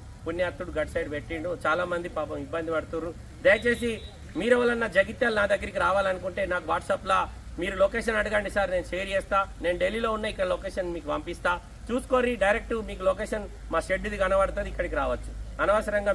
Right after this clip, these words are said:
మీరు, ఆ, ఏం అడగకుండా అక్కడ దాకా పోయి తర్వాత ఫోన్ చేస్తే ఇబ్బంది పడతారు, అందుకోసమే క్లియర్గా చెప్తున్నా. ఇక్కడ లోకల్లో మా నడిపి తమ్ముడు ఎప్పుడు ఇక్కడనే ఉంటాడు. నైన్ డబల్ ఎయిట్ ఫైవ్ నైన్ ఎయిట్ ఫైవ్ వన్ ఫైవ్ ఎయిట్ విలాసాగరం సంతోష్, ఆ నెంబర్కి కాల్ చేయండి సార్, మీకు లొకేషన్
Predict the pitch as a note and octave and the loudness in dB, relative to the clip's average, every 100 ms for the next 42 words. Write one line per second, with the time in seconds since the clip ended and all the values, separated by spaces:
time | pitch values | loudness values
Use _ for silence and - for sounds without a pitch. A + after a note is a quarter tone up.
0 | F#3 F#3+ F#3 - - - D3 D3+ G#3+ A#3+ | 0 -4 -6 -8 -12 -2 2 4 4 4
1 | A#3 A#3 A3+ G#3+ F#3+ A3+ A3+ A3 G#3+ G#3+ | 4 2 -2 0 0 0 0 0 0 -4
2 | G3 F#3 G3 G3+ F#3+ F3 F3+ F3+ - D#3+ | -2 0 2 2 2 2 2 -2 -4 -4
3 | F3 F3 E3 D#3+ E3+ D#3 E3+ C3 E3+ E3 | -2 0 -2 -2 -2 -2 -4 -4 -4 -4
4 | D#3 E3 E3 D#3 - E3 F3 - - - | -2 -2 -2 -4 -2 -2 -2 -4 -14 -12
5 | E3 G#3 F#3 G3+ G#3+ G#3+ G3 F3+ F3 F3 | 0 2 4 2 2 2 2 0 -2 -2
6 | G3 F#3+ E3+ F3+ F3+ F#3+ F#3+ F#3+ G3 F#3+ | -2 0 0 -2 -6 -4 -4 -2 -2 -4
7 | F#3+ - - - - - - - - - | -6 -14 -18 -18 -18 -18 -18 -18 -16 -16
8 | - - - E3+ A3+ A#3+ A3+ B3+ C4 B3 | -16 -16 -2 2 4 6 4 6 4 2
9 | G#3+ A3 B3 B3 B3 A#3 G#3+ G#3+ A#3 A3+ | 0 2 4 4 4 2 0 0 0 -2
10 | G#3+ A3 A3 F3+ G3 G3+ G3 F#3+ F3+ D#3+ | -2 -2 -4 -2 0 2 0 0 -2 -4
11 | E3+ F#3 F3+ G#3+ - - - F#3 A3 A#3 | -2 -2 -2 -8 -10 -10 0 2 2 0
12 | A#3+ A3 A#3 A#3+ A3+ B3 A#3+ G#3+ F#3 F#3 | 0 4 4 4 2 0 -2 -2 0 0
13 | G#3 G3+ | 0 -4